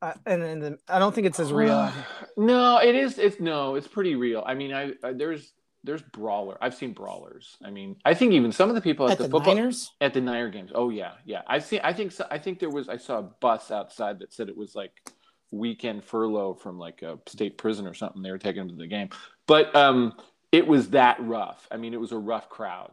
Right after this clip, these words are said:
Speaker 2: and you just really have to stick to your, you know, your thing, um, because there's a lot of just all that stuff. But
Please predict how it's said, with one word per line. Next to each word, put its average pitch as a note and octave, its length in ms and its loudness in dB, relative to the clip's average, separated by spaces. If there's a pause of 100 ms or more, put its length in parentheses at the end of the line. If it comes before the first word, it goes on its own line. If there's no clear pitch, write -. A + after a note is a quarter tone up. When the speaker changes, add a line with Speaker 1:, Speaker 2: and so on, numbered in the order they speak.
(140)
Speaker 2:
and A2 240 -12
you A2+ 140 -4
just G#2+ 240 -10
really A2+ 320 -4
have F#2+ 320 -12
to G2+ 100 -18
stick - 380 -14
to G#2 100 -12
your, F#2 360 -10 (100)
you G2+ 100 -8
know, F2 240 -14 (600)
your G2+ 180 -4
thing, G2 440 -10 (200)
um, F2+ 300 -8
because G2 220 -12
there's G2 140 -6
a G#2 60 -4
lot G#2+ 380 6
of G#2 200 0
just - 400 -8 (720)
all G#2 140 2
that G#2 160 -4
stuff. - 320 -4 (100)
But - 240 -2